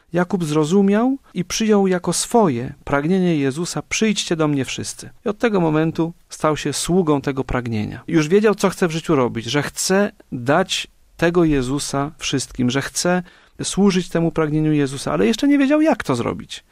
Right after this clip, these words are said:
Nie wiedział tego od razu, ta idea klarowała się dopiero powoli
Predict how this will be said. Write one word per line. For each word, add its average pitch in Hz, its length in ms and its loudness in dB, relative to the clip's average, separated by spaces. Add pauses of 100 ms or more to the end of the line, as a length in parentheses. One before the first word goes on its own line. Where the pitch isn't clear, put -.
Nie 170 300 4
wiedział 214 280 2
tego 202 260 2
od 151 120 0
razu, 143 420 2 (180)
ta 160 100 -4
idea 165 420 0
klarowała 147 540 0
się - 120 -8
dopiero 165 380 -4
powoli 143 520 -2